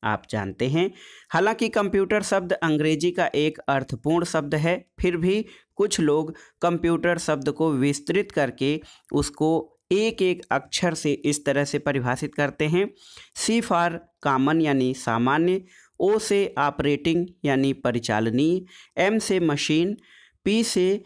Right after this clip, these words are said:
पर्टिकुलरिटी यानी विशेष रूप से, U से यूज्ड यानी प्रयुक्त, I से दो-, दोस्तों T से एक तरह से देखा जाए तो टेक्नोलॉजी यानी प्रौद्योगिकी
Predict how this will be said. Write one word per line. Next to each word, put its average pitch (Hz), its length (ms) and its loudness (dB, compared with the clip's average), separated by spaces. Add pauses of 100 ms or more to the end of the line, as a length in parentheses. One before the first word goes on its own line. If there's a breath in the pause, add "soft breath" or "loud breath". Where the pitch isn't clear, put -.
(240 loud breath)
पर्टिकुलरिटी 156 1160 0
यानी 147 240 2
विशेष 143 440 0
रूप 165 180 0
से, 196 360 -2 (260)
U 214 240 2
से 175 220 0
यूज्ड 165 520 0
यानी 147 280 0
प्रयुक्त, 180 680 -2 (360 soft breath)
I 202 280 2
से 190 380 0 (100)
दो-, 151 280 0 (100)
दोस्तों 156 460 0 (320 loud breath)
T 220 160 2
से 180 320 0
एक 147 220 -2
तरह 147 180 0
से 143 140 -4
देखा 143 300 -2
जाए 143 240 0
तो 147 160 0
टेक्नोलॉजी 123 640 0
यानी 139 240 0
प्रौद्योगिकी 117 840 -2